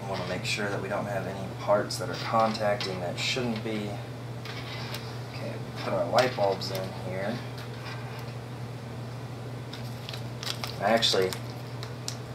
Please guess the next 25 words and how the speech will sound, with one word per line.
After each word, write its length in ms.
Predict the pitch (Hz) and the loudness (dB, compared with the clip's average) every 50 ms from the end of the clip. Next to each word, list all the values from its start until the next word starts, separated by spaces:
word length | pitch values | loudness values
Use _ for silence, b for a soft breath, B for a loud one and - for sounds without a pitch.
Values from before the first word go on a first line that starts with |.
| - - - | -2 -2 2
I 40 | - | 4
was 160 | 101 101 - | 4 4 6
gonna 240 | - 131 127 117 107 | 6 6 6 6 6
use 120 | 101 95 - | 4 2 2
some 180 | - 98 92 | 0 0 4
nicer 340 | 92 101 110 113 - - 104 | 8 8 8 8 8 4 4
light 280 | 95 98 98 95 95 - | 6 8 8 8 8 8
bulb 200 | 98 95 92 - | 6 6 6 6
holders, 440 | - 104 98 95 95 92 92 90 | 4 4 4 4 4 4 2 2
but 200 | - - 98 92 | 0 0 0 2
they 180 | - 95 95 - - - - | 2 2 2 2 0 0 0
didn't 220 | 113 107 104 98 | 2 2 2 4
have 200 | 104 104 101 95 | 6 6 8 8
enough 220 | 98 98 92 90 - - - | 8 4 4 2 0 6 8
bulbs. 500 | 101 107 104 95 90 87 87 - - - | 10 12 12 12 10 8 6 0 2 4
Uh, 180 | 92 92 90 - - - | 4 4 4 4 0 2
one 120 | - 107 104 | 4 6 6
of 140 | 101 95 92 | 6 4 4
the 60 | - | 6
bulbs 360 | 95 98 98 101 95 - - | 10 10 10 10 10 6 2
had 100 | - - | 2 2
exploded 680 | - - - - - - - 120 120 120 104 98 92 | 2 4 4 2 4 2 4 6 6 6 6 4 4
in 100 | 90 90 | 2 2
the 80 | 87 - | 0 -2
pack, 500 | - - - 104 98 98 98 - - | 0 2 4 6 8 6 6 6 2